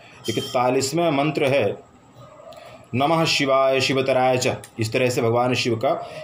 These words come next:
ये मंत्र है। ओम नमः शिवाय मंत्र का जाप,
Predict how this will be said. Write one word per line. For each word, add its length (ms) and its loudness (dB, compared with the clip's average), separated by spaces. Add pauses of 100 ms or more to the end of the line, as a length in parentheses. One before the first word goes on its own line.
(120)
ये 120 0
मंत्र 320 0
है। 200 -4 (840)
ओम 400 0
नमः 380 0
शिवाय 480 0
मंत्र 560 -2
का 220 -2
जाप, 680 -4